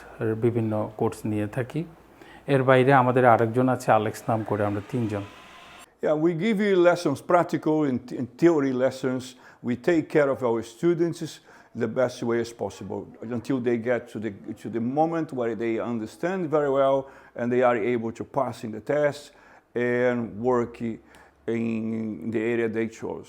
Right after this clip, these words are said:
Speaker 1: হ্যাঁ, আমাদের স্টুডেন্ট, আহ, আহ, এখানে সবাই, আহ, না-, নাইনটি নাইন পার্সেন্ট স্টুডেন্ট, আহ, সবাই, আহ, পাস করে যায়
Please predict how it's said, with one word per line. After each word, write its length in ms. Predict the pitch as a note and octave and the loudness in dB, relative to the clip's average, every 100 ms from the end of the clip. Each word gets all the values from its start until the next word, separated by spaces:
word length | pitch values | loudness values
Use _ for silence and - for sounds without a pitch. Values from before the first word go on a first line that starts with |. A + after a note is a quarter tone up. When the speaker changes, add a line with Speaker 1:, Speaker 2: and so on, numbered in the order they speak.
| - _ | -20 _
Speaker 1:
হ্যাঁ, 300 | - G3+ B2+ | -6 -4 -4
আমাদের 460 | B2 E3 F3 A3 | -4 -4 -2 -4
স্টুডেন্ট, 540 | G#3+ - F#3 G3 F#3+ - | -4 -6 -6 -6 -8 -2
আহ, 60 | |
আহ, 760 | F#3 E3 D#3 D3+ C#3+ C#3 C3+ D3 | 0 0 -2 -2 0 0 0 -4
এখানে 460 | D3 E3 D#3+ D#3+ D#3+ | -8 -8 -6 -6 -6
সবাই, 300 | D#3+ C#3+ C#3 | -6 -4 -4
আহ, 500 | C#3+ D3 - B2 B2 | -6 -10 -8 -4 -4
না-, 200 | B2+ C3+ C3+ | -6 -10 -8
নাইনটি 300 | C3 C#3 C#3 | -10 -10 -8
নাইন 200 | D3+ G3+ | -6 -6
পার্সেন্ট 380 | - E3+ - D3 | -6 -8 -12 -20
স্টুডেন্ট, 480 | - C3+ A#2 A#2 D3+ | -16 -10 -8 -8 -10
আহ, 540 | - - - - B2+ | -16 -20 -20 -18 -14
সবাই, 600 | A#2+ - B2+ B2 A#2+ A#2 B2+ | -10 -6 -2 -2 -2 -6 -8
আহ, 360 | B2+ A2+ A2 A2 | -10 -8 -10 -8
পাস 180 | - B2 | -8 -8
করে 260 | - B2 C3 | -8 -6 -4
যায় 240 | B2+ C#3 | -4 -4